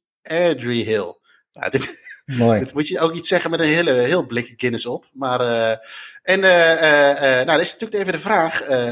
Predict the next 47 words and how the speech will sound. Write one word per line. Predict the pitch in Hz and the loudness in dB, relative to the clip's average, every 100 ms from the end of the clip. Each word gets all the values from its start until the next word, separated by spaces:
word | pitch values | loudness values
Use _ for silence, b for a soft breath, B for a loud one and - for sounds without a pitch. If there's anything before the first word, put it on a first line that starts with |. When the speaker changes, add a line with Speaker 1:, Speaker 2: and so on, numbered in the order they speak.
| - 117 | -6 -8
Speaker 1:
eh, | 107 104 - | -8 -8 -6
eh, | 127 107 | -4 -4
wie | 117 185 | -4 0
was | 226 - | 0 2
dat? | 170 - - _ | -2 -4 -16 _
Eh, | 117 | -16
die, | 113 113 107 - | -16 -18 -18 -18
of | - | -6
werd | 175 170 | -4 -2
er | |
überhaupt | 143 113 123 | -2 -2 -2
gescoord? | - - 139 | -4 0 0
Daar | 107 - | -2 -6
was | 110 - | -10 -10
ik | |
wel | 110 | -16
even | 110 | -18
benieuwd | 107 117 135 | -14 -10 -10
naar. | - 131 _ B B B B - | -12 -20 _ B B B B -8
Ehm, | 123 117 113 110 117 | -4 -2 -2 -4 -6
de | 123 | 0
goalkeeper, | 190 240 233 208 165 135 | 2 2 -2 -4 0 2
eh, | 123 120 117 113 | 2 2 0 0
eh, | 110 | 2
was | 131 - 135 110 | 0 0 -4 -2
James | 160 185 165 - - | 2 2 0 -4 0
Connor. | 196 208 277 302 _ b b b b - | 0 2 0 -4 _ b b b b -8
En, | 135 127 120 120 | 0 2 2 -2
eh, | 120 113 113 110 | -2 0 0 0
die | 120 123 | -2 0
al | 120 113 | 0 -2
een, | 107 | -2
eh, | 104 | -4
Schotse, | - 175 - - | -2 -2 -4 0
eh, | 110 104 113 110 107 | 0 0 -4 -8 -4
interland | 196 170 170 | -4 -2 -4
achter | 151 - | -4 -6
zijn | 135 131 | -6 -6
naam | 131 117 | -6 -8
had. | 135 - _ | -14 -20 _
Eh, | 110 104 104 101 | -14 -14 -14 -8
maar | 127 127 | -2 0
de | 117 107 | 0 0
penaltynemer | 220 214 180 135 131 | -2 -2 0 -2 0
was | 123 - - _ 113 | -2 -4 -8 _ -4
James | 151 190 269 - | 0 0 -2 -8
McLuggage. | 117 147 160 - 127 190 127 98 - - | -2 -2 -2 -6 0 2 2 -2 -4 -6